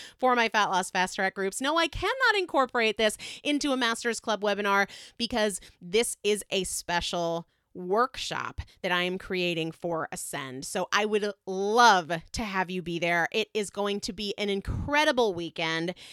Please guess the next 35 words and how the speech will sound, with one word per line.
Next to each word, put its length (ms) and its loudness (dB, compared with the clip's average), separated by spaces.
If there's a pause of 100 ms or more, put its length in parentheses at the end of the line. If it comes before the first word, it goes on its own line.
(140)
It 140 2
is 180 2
November 400 0
third 400 2
and 100 0
the 60 0
fourth. 340 0
That's 180 -4
a 40 -6
Friday 380 2
and 100 0
a 20 0
Saturday. 480 4
We 140 0
will 280 2
have 180 2
a 40 -4
casual 440 0
reception 420 -2
on 80 -4
that 140 -8
Thursday 340 -2
night 220 0
for 80 -8
folks 260 -4
who 80 -6
get 140 -2
into 200 -6
town. 460 0 (540)
And 160 -2
you 120 -2
can 260 -6
get 260 -2
more 200 2
information 840 0